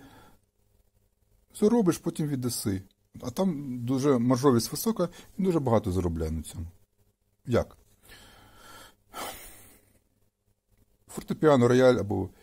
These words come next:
піаніно стоїть там, і люди при-, приїздять туди, е, в це поле,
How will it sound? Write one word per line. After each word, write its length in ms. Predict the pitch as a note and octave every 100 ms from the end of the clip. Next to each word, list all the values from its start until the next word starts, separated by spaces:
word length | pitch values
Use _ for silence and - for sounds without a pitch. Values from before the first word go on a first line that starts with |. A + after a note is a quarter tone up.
| - - -
піаніно 320 | G#2+ G2+ F#2+
стоїть 400 | - A2 C#3 D#3+
там, 220 | C3+ B2+ - _ - - - _ -
і 140 | G2+
люди 180 | G2+ F#2+
при-, 360 | - G2 G2 F#2+
приїздять 580 | - G2 F#2+ G2 E3+ F3+
туди, 280 | D3 C#3 C#3+ _ - - _ _ -
е, 160 | G2+
в 60 | F#2
це 120 | -
поле, 400 | - A2+ G2+ F#2+